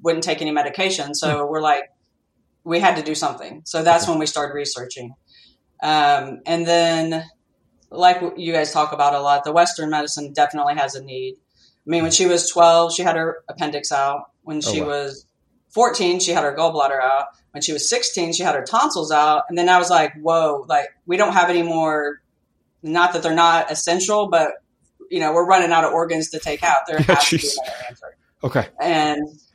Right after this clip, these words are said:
Speaker 1: um, when we went to her pediatrician for her, um, actually after her tonsils, when she was about seventeen, she just has a lot of stomach issues. She just ha-, had a lot of issues.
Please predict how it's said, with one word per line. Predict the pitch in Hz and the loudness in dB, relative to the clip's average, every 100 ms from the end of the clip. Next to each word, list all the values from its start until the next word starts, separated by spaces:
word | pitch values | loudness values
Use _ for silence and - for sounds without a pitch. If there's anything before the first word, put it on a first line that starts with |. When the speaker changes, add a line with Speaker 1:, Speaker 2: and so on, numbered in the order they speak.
| _ _ - | _ _ -2
Speaker 1:
um, | 156 151 143 135 127 131 135 _ _ - | 2 4 2 0 -4 -10 -18 _ _ -12
when | 196 196 | -2 2
we | 190 | 4
went | 190 214 | 6 4
to | |
her | 196 170 | 2 0
pediatrician | 190 175 165 175 170 170 156 | 0 0 0 -2 -2 -2 -4
for | 156 | -6
her, | 147 139 135 131 _ _ _ | -6 -6 -8 -12 _ _ _
um, | 147 147 131 120 113 127 - _ _ _ _ _ _ _ - | -2 -2 -2 -6 -8 -12 -18 _ _ _ _ _ _ _ 2
actually | 156 147 160 | 2 4 4
after | 185 180 | 2 2
her | 170 | -4
tonsils, | 156 165 156 151 139 | -2 -2 -2 -4 -8
when | 151 | -8
she | 160 | -6
was | 151 | -2
about | 147 143 | -2 0
seventeen, | 160 151 143 151 147 | -2 -4 -8 -8 -6
she | - 170 160 | -4 -4 -6
just | 165 170 | -6 -4
has | 156 135 _ _ | -4 -6 _ _
a | 143 | -12
lot | 147 156 151 | -4 -2 -2
of | |
stomach | 151 160 147 131 | -2 -2 -4 -4
issues. | 123 139 131 | -8 -8 -8
She | 151 | -8
just | 143 | -10
ha-, | - - _ - - _ _ _ _ | -14 -18 _ -20 -20 _ _ _ _
had | 165 | 0
a | 160 | 4
lot | 156 156 | 4 4
of | 151 | 2
issues. | 147 139 131 - | -4 -6 -10 -14